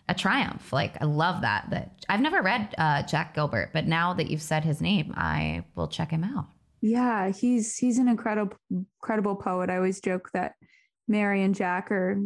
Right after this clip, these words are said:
Speaker 2: my king and queen of, of, uh, poetry. So, yeah.
Speaker 1: Mary, I'd say mine are Mary and Wendell Berry, but I now will have to check out Jack.
Speaker 2: If you like Wendell, you'll love Jack.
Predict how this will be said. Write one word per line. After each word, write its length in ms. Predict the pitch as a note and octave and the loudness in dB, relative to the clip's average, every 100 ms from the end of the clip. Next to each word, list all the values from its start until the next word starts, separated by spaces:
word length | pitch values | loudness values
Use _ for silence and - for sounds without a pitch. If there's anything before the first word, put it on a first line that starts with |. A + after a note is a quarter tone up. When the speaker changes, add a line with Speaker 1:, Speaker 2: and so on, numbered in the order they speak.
| G#3 | -2
Speaker 2:
my 160 | G#3+ F#3 | -2 -2
king 280 | - G3+ G3 | 0 0 2
and 140 | F#3 | 0
queen 360 | - F#3 F3+ F3+ | 0 0 2 2
of, 120 | F3+ - - _ _ _ _ _ _ F#3+ | -2 -6 -20 _ _ _ _ _ _ -2
of, 140 | G3 | 0
uh, 220 | G3 F#3+ | 0 -2
poetry. 680 | F#3 G3+ F#3+ F#3+ F#3 F#3 F#3 | -2 -2 0 0 0 0 -2
So, 400 | - - F3 F3+ - _ _ _ _ - - | -4 -4 -2 -4 -10 _ _ _ _ -20 0
yeah. 100 | G#3+ | 4
Speaker 1:
Mary, 460 | G#3 G#3 A#3 A#3+ C4+ | 6 6 4 4 2
I'd 180 | G3+ G#3 | 0 2
say 140 | C#4+ | 2
mine 340 | A#3+ G3 G3+ | 2 2 2
are 280 | G3 F3+ D#3 | 2 2 0
Mary 320 | - E3+ F3 E3+ | 0 2 4 4
and 80 | |
Wendell 260 | E3+ E3 E3 | 2 2 2
Berry, 320 | D3+ D3 E3 | 2 4 4
but 300 | F#3 E3+ D3+ | 2 0 0
I 340 | E3 D#3 D3+ D3+ | 0 2 2 2
now 260 | D#3 D3 | 2 2
will 360 | C#3 C#3+ C3+ - - | 2 0 0 -4 -2
have 220 | E3+ E3 | -4 -2
to 260 | D#3+ C#3+ | -2 0
check 340 | B2+ - E3 C#3+ | -2 0 0 2
out 220 | C#3 A#2+ | 0 0
Jack. 500 | A#2+ D#3 D3+ - - - - | -2 0 0 -2 -8 -16 -8
Speaker 2:
If 140 | B3+ A#3+ | -2 2
you 180 | C#4 | 2
like 140 | D#4+ E4 B3+ | 2 0 0
Wendell, 420 | C4 C4 C#4 B3+ | 2 4 2 2
you'll 260 | A3+ A3 | 2 2
love 260 | G#3 G3 G3 | 2 0 -2
Jack. 420 | G#3 F3+ F3 - | -2 -2 -4 -8